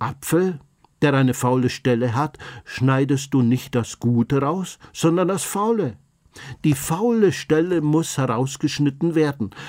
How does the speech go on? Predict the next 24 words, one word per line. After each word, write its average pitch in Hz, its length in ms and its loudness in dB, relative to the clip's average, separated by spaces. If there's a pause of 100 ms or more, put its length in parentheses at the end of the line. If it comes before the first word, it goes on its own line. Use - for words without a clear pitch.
(180)
damit 147 300 4
sie 131 140 2
nicht 131 260 2
den 143 140 2
ganzen 113 520 -2
Apfel - 440 -6
ansteckt. - 680 -4 (400)
Das 131 460 0
ist 170 500 -2
in 110 200 -2
meinem 139 640 0 (120)
und 107 280 -4
deinem 117 400 0
Leben 110 320 0
genauso. 104 580 -2 (460)
Das 139 240 0
Dunkle, 180 520 2 (220)
Versteckte, - 840 -4 (280)
Geheimgehaltene 147 1500 0 (360)
muss 151 560 2 (300)
in 143 160 2
das 131 200 -2
Licht 120 300 -2
Gottes. - 560 -8